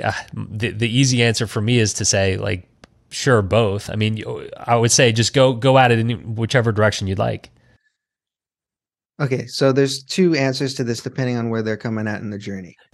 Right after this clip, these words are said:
Speaker 1: You know, typically, the typical story is somebody has a lot of experience doing the thing themselves, but not so much teaching other people, right? So they're really good at, um, they're really good at photography,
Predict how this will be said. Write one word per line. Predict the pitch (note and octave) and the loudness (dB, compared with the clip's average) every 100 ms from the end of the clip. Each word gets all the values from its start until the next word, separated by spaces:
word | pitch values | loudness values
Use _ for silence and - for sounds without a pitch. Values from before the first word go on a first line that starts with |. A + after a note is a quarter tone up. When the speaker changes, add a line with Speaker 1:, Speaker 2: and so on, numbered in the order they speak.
| - | -8
Speaker 1:
You | D3 | -2
know, | E3+ | 0
typically, | C3 G#3 B3+ G3+ F3+ D3 B2 _ - | 2 2 0 0 0 0 -4 _ -6
the | C3 | -4
typical | - A3 A3+ E3+ | -2 -2 -2 -2
story | D3+ - C#3 B2+ A#2 | -2 0 0 2 0
is | A2+ | 0
somebody | C3 B2+ A#2+ A2 G2+ A2 _ _ _ _ - | 0 0 0 0 -4 -8 _ _ _ _ -2
has | D3+ C#3 | 0 2
a | |
lot | C3 C3+ | 2 2
of | A2+ | 2
experience | - - C3+ A2+ | -4 -2 -2 -2
doing | - B2+ B2 | -2 -2 0
the | G#2 | -2
thing | B2 | -2
themselves, | G#2+ F#2+ - C#3+ G#2+ G2+ A2 | -4 -4 0 2 2 -2 -8
but | - A#2 | -4 -2
not | A2 B2+ C3+ - | 0 0 0 -2
so | B2 | -2
much | A2 G#2 - | -2 -4 -6
teaching | A#2+ G2+ G2+ | -6 -6 -6
other | F#2 F2 | -8 -8
people, | - F2+ - _ | -10 -12 -16 _
right? | A2 G#2 - | -2 -2 -2
So | |
they're | A#2+ B2 | 2 2
really | A#2 D3 D#3 D#3 C#3 | 2 2 4 4 2
good | A2+ B2+ A#2+ A2+ | 0 2 2 0
at, | A2 G#2+ G2+ - - - - - _ | -2 0 0 -2 -12 -20 -20 -20 _
um, | G2+ G2+ G2+ F#2 F#2+ - - _ _ - | -4 -2 -2 -4 -12 -14 -20 _ _ -6
they're | A2 | 0
really | B2 C#3+ B2+ | 2 2 2
good | A2 A#2 - | 2 0 0
at | G#2+ G2+ G2 - _ _ _ | 0 2 0 -4 _ _ _
photography, | B2+ D3 C#3 A#2+ G#2+ F#2 G#2 C#3+ | -6 2 2 2 -2 -8 -10 -12